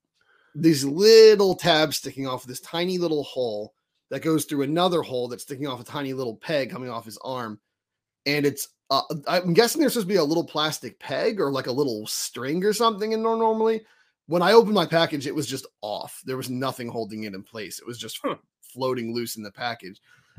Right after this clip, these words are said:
Speaker 1: So I'm wondering if other people have that same problem, if there's, like, some other people who got, like, incomplete shakuhachis where they didn't fasten that on.
Speaker 2: Okay, I was gonna say, 'cause I'm assuming maybe then it wasn't supposed to even come off, and yours might just be jacked up then.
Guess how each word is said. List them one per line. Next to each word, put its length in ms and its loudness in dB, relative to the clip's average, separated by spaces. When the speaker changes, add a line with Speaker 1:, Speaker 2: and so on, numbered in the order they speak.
Speaker 1:
So 160 0
I'm 160 6
wondering 420 2
if 180 -6
other 240 -2
people 340 -4
have 220 -2
that 200 -2
same 240 -4
problem, 460 0
if 80 -14
there's, 240 -10
like, 120 -10
some 200 -6
other 120 -6
people 240 -4
who 80 -4
got, 240 0
like, 200 -6
incomplete 760 -6
shakuhachis 600 -4
where 80 -10
they 100 -4
didn't 240 -6
fasten 400 -6
that 140 -6
on. 280 0
Speaker 2:
Okay, 220 2
I 60 6
was 100 2
gonna 180 4
say, 300 2
'cause 220 -2
I'm 180 -2
assuming 680 -4
maybe 300 -2
then 200 -2
it 140 -6
wasn't 340 -2
supposed 340 -4
to 60 -12
even 240 -6
come 200 -8
off, 280 -2
and 100 -10
yours 220 -4
might 260 -4
just 180 -12
be 100 -10
jacked 400 -4
up 200 -4
then. 320 -8